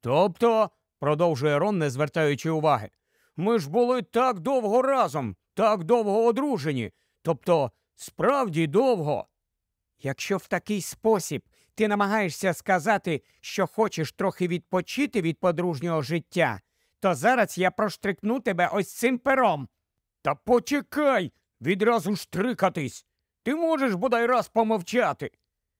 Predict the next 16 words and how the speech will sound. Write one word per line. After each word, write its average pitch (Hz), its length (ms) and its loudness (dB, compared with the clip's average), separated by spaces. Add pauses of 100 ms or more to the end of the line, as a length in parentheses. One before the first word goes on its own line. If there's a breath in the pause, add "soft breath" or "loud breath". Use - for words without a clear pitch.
(160)
Я 180 500 0
хочу 214 400 -2
вдатися 185 580 0
до 175 160 2
так 190 180 -2
званого 220 580 0 (420)
оновлення 214 680 0
шлюбу. 196 540 -4 (460)
Я 240 260 -2
недавно 262 500 0
про 247 180 2
щось 240 280 2
таке 220 320 0
читав 208 480 0
у 143 80 -4
маглів. 147 480 0